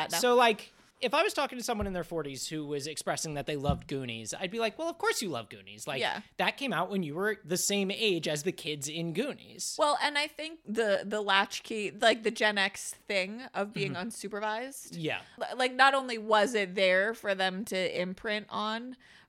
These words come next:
Speaker 1: but, like, I see how it really speaks to a generational experience.
Speaker 2: Yeah.
Speaker 1: And I respect that.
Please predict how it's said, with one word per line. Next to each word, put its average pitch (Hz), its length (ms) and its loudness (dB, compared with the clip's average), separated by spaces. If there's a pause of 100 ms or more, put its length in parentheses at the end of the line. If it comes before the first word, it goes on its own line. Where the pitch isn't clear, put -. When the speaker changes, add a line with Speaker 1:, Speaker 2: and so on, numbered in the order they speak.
(140)
Speaker 1:
but, 196 240 2
like, 175 560 -2 (400)
I 196 100 4
see 214 240 -6
how 196 200 0
it - 60 -6
really 160 300 -6
speaks - 580 -12
to 156 380 -8 (540)
a 196 120 -4
generational 170 720 -4
experience. - 1000 -14
Speaker 2:
Yeah. 254 300 0 (260)
Speaker 1:
And 202 180 -2
I 196 220 -2
respect 208 440 -12
that. - 180 -12